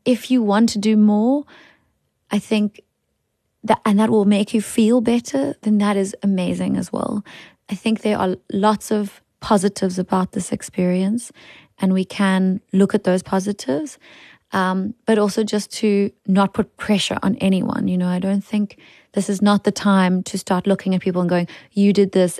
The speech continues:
and you did that, and that's not good enough, and I'm comparing you to this one who did more." That's not, that's not fair. So, um, I think that's really important to s-, to know that, you know, at the beginning when everyone was still just thinking this was a whole lot of hype and people were being crazy and why were they stockpiling toilet paper?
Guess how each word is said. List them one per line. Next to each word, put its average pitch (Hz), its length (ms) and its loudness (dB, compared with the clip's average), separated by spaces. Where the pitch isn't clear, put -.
and 180 120 0
you 185 140 2
did 180 200 0
that, 170 280 2
and 170 180 0
that's 175 220 0
not 170 160 -2
good 170 160 -2
enough, 165 340 -2
and 170 120 -2
I'm 170 160 0
comparing 175 500 -2
you 170 120 -2
to 175 100 -6
this 170 240 -6
one 165 160 -2
who 170 100 -2
did 165 180 -2
more." 170 320 -2
That's 180 240 0
not, 175 300 0
that's 175 240 -4
not 175 180 -4
fair. 180 420 -4
So, 202 560 2
um, 190 400 0
I 202 60 -4
think 226 220 2
that's 233 200 2
really 202 240 2
important 196 440 0
to - 100 -6
s-, - 160 -8
to - 220 -6
know 190 360 4
that, 196 200 -2
you 190 120 -2
know, 185 100 2
at 175 120 -2
the - 60 -6
beginning 202 520 2
when 190 100 2
everyone 202 340 0
was 185 120 -2
still 196 180 -2
just 185 180 -2
thinking 190 280 0
this 175 160 -2
was 175 100 0
a 170 80 2
whole 330 280 4
lot 294 120 2
of 240 80 0
hype 208 400 0
and 180 100 0
people 208 280 0
were 185 60 2
being 180 220 0
crazy 311 640 0
and 196 120 0
why 240 120 2
were 233 80 2
they 214 100 0
stockpiling 208 520 -2
toilet 285 280 0
paper? 254 280 0